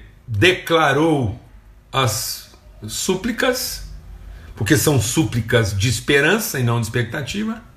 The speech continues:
E aí, você termina como? Com ações de graça, antecipadas. Então, você, é como se na mesa a gente fala assim: "Pai,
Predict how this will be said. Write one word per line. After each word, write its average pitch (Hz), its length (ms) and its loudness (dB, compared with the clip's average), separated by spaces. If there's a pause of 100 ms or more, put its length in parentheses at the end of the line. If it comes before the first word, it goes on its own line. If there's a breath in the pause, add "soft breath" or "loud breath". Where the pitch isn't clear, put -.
(960 soft breath)
E 359 120 4
aí, 294 640 2
você - 160 2
termina 180 420 2
como? 117 240 0
Com 247 120 -6
ações 254 260 -2
de 254 60 -4
graça, 151 420 -6 (640 loud breath)
antecipadas. 196 1040 0 (1000 loud breath)
Então, - 260 4
você, 226 300 2
é 165 80 6
como 202 220 0
se 185 100 -2
na 180 140 2
mesa 170 160 2
a 180 40 -2
gente 180 120 -2
fala 165 140 2
assim: 120 460 0 (720 loud breath)
"Pai, 120 440 2